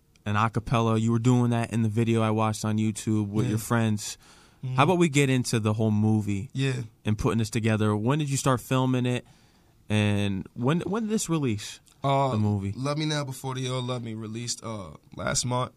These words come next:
Speaker 2: You know what
Speaker 1: Last
Speaker 2: I mean?
Speaker 1: month.
Speaker 2: Yeah, so, uh, it's been doing its thing
Speaker 1: And
Speaker 2: right
Speaker 1: shout
Speaker 2: now.
Speaker 1: out to you, Jack, for sending that to me. I really enjoyed that.
Speaker 2: Yeah,
Speaker 1: And
Speaker 2: yeah.
Speaker 1: I wanna make the comparison to those who may not have checked that out
Speaker 2: Mm-hmm.
Speaker 1: yet.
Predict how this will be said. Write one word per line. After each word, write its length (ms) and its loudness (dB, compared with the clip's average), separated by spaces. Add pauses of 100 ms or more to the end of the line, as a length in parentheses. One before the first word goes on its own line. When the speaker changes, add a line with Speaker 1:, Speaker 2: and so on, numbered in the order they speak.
Speaker 2:
You 120 -8
know 100 -4
what 80 0
Speaker 1:
Last 160 2
Speaker 2:
I 40 -8
mean? 80 -10
Speaker 1:
month. 260 -2
Speaker 2:
Yeah, 280 0
so, 280 0
uh, 240 0
it's 120 -4
been 120 -6
doing 200 -2
its 100 -4
thing 120 0
Speaker 1:
And 80 6
Speaker 2:
right 60 -2
Speaker 1:
shout 120 6
Speaker 2:
now. 60 6
Speaker 1:
out 80 0
to 100 2
you, 80 4
Jack, 240 4
for 100 0
sending 320 2
that 200 0
to 120 0
me. 240 4
I 80 2
really 300 2
enjoyed 380 2
that. 260 2 (360)
Speaker 2:
Yeah, 120 0
Speaker 1:
And 300 4
Speaker 2:
yeah. 100 0
Speaker 1:
I 40 6
wanna 200 6
make 160 4
the 80 2
comparison 580 2
to 140 0
those 440 4
who 320 2
may 140 4
not 180 2
have 160 0
checked 280 -4
that 180 0
out 300 0
Speaker 2:
Mm-hmm. 80 4
Speaker 1:
yet. 240 2